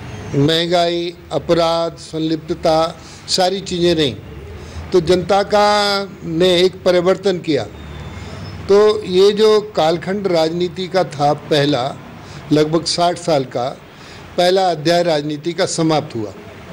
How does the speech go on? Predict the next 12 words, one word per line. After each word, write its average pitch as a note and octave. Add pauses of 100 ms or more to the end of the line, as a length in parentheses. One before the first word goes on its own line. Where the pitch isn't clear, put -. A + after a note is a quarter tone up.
(440)
राजनीति F#3
का G#3+
द्वितीय F#3
अध्याय D3
प्रारंभ E3+
हुआ D3 (840)
चौबीस F#3+
मई G3
दो F3+
हज़ार F3
चौदह D#3
से, G#2